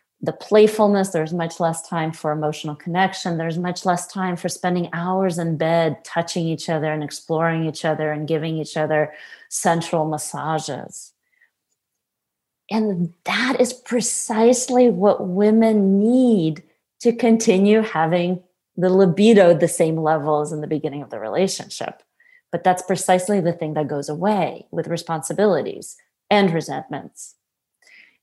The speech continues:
And so going back to my relationship,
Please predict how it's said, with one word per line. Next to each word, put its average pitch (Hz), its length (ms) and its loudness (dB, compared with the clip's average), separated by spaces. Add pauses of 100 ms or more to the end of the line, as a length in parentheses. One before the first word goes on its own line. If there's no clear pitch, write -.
(140)
And 214 140 2
so 220 580 4 (340)
going 262 220 6
back 254 220 4
to 214 60 -4
my 233 220 2
relationship, 170 840 0